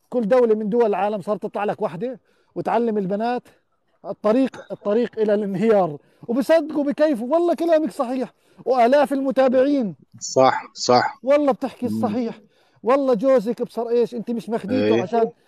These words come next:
Speaker 1: عشان ينام معك وعشان بصر إيش، وأنت مش
Speaker 2: إيه.
Speaker 1: جسد وأنت مش روح.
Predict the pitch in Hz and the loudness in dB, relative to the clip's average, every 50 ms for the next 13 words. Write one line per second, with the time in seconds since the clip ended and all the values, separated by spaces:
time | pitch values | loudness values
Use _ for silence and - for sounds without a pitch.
0 | _ _ _ _ - - 185 - - 247 254 233 226 233 233 233 226 214 220 226 | _ _ _ _ -8 -6 -4 -2 0 0 0 0 -2 -2 -2 -2 -2 -2 -2 -2
1 | 208 214 226 - - 185 185 180 160 214 220 214 190 156 - 196 214 202 214 220 | -2 -2 -2 -4 -4 -8 -8 -6 -6 -6 -6 -6 -8 -8 -6 -6 -4 -2 0 -2
2 | 208 - 233 220 202 214 208 208 208 226 165 240 233 233 240 240 208 214 214 208 | -2 -2 -6 -6 -4 -4 -4 -4 -4 -4 -2 -2 -2 0 -2 -4 -4 -4 -6 -6
3 | 180 208 196 180 - 214 240 277 269 254 - | -6 -8 -8 -8 -8 -8 -8 -6 -8 -10 -12